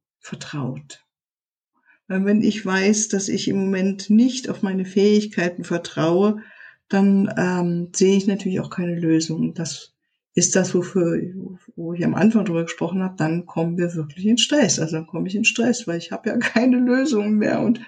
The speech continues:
traue mir auch nichts mehr zu und wird einfach, ich würd sagen, fast sagen, man kriegt den Tun-, Tunnelblick.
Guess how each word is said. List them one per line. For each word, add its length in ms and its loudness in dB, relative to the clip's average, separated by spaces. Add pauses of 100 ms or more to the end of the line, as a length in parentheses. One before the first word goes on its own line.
traue 300 2
mir 140 4
auch 60 2
nichts 280 0
mehr 120 2
zu 300 0
und 220 -2
wird 220 2 (360)
einfach, 480 0 (500)
ich 120 -14
würd 100 -6
sagen, 180 -2
fast 220 -8
sagen, 380 -4 (340)
man 120 0
kriegt 280 -2
den 140 0
Tun-, 500 2
Tunnelblick. 880 2